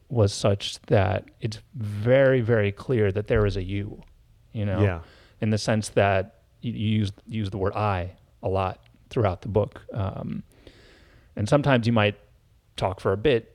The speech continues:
Speaker 1: about something else and then come back to, "Well, I thought about this and I felt like this and I was trying to do this." So you, you could have written a personal book about your midlife crisis and brought in other things without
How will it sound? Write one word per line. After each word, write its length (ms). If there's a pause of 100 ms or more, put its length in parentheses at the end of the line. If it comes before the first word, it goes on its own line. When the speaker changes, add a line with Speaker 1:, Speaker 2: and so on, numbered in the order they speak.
(140)
Speaker 1:
about 260
something 260
else 240
and 100
then 120
come 180
back 240
to, 140
"Well, 160
I 120
thought 200
about 240
this 260
and 100
I 80
felt 200
like 140
this 280
and 100
I 60
was 80
trying 180
to 60
do 80
this." 360 (380)
So 520 (260)
you, 180
you 120
could 160
have 160
written 260
a 60
personal 500
book 300
about 360
your 140
midlife 320
crisis 480
and 100
brought 200
in 60
other 180
things 280
without 540